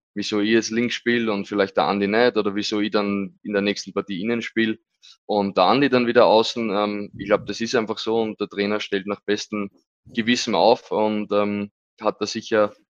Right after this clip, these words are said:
Hintergedanken und, äh, steckt viel Analyse und, ähm, Idee dahinter.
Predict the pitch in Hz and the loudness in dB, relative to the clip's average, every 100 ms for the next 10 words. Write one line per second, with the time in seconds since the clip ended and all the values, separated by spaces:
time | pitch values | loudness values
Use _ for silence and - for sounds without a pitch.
0 | _ - 139 139 117 117 110 113 113 107 | _ -6 0 2 2 4 2 2 -4 -2
1 | 104 104 101 104 98 - - 104 - 117 | -2 0 4 4 4 0 -2 -4 -4 -2
2 | 107 107 104 107 110 110 101 101 98 98 | 0 0 -2 -2 -2 -2 -2 -4 0 0
3 | 98 98 95 _ _ _ _ - 82 - | 0 -4 -8 _ _ _ _ -20 -16 -6
4 | 117 113 127 127 127 127 147 | 0 2 4 4 2 2 2